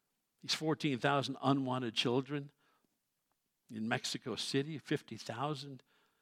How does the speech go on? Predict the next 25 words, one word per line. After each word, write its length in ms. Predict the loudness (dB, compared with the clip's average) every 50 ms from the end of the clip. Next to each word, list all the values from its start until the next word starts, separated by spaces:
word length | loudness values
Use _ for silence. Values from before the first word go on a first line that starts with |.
| _ _ _ -10
in 160 | -6 0 2
New 160 | 2 2 2 4
Delhi, 420 | 4 4 4 4 2 0 -4 -6 -12 -18 -20 _ _ -20
where 120 | -18 -14
seven 320 | -8 -6 -6 -4 -2 -2
out 160 | -2 -2 -4 -6
of 80 | -10
ten 260 | -6 -2 -2 0 0
are 140 | -2 -6 -10 -12 _ _ -20 -20 _ _ -4
little 240 | 0 2 4 4 4
girls. 480 | 2 0 -2 0 0 0 -2 -4 -6 -10 -14 -16 _ _ _ _ _ _ _ _ _ _ _ _ _ _ _ _ _ _ _ _ _ _ _ _ _ _ _ _ _ _ _ _ _ 0
In 140 | 2 2 4
America, 680 | 4 4 4 4 4 4 2 0 0 0 0 0 -2 -6 _ _ _ _ _ _
we 180 | 0 2 2 4
would 200 | 4 2 2 4
rather 380 | 4 6 6 6 4 2 -2
abort 600 | -2 -2 -4 -4 -4 -8 -6 -4 -2 -2 -4 -4 -6 -14 -18 _ _ _ _ _ _ _ _ _ _ 0
unwanted 640 | 2 2 4 4 2 2 2 0 0 0 -2 -2 0
children 480 | 2 4 4 4 4 2 -2 -6 -4
than 200 | -4 -4 -4 -4
change 500 | -4 -2 -2 0 0 0 0 0 -2 -2 -2
our 220 | -4 -4 -4 -4
sexually 760 | -4 -2 0 0 0 -2 -2 -6 -4 -2 0 2 2 2 0 -2
immoral 520 | -4 -2 -2 -2 -2 -2 -2 -2 -2 -2
lifestyle. 760 | -2 -2 -2 -2 -2 -4 -4 -4 -4 -6 -6 -8 -8 -10 -14